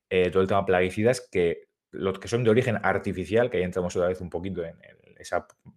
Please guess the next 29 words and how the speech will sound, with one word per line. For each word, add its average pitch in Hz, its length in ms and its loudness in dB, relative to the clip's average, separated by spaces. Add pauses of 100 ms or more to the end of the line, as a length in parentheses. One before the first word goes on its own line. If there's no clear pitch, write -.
(140)
paradoja 90 420 4
de 85 100 0
qué 95 80 0
es 90 80 -2
artificial 87 480 0
y 82 40 -4
qué 82 120 0
no. 110 160 0 (360)
Hay 117 120 6
algunos, 123 320 8
digamos, 123 260 6
que - 60 2
están 135 200 4
prohibidos, 101 380 4
pero 95 140 4
otras 107 160 2
sustancias 113 440 0
que - 80 -8
son 107 180 0
más 107 280 0
naturales 107 840 2
y 90 100 0
hacen 98 180 2
la 98 80 4
misma 98 160 0
función 98 440 -4
se - 160 -8
permiten. 85 400 -4
Entonces, 92 560 -2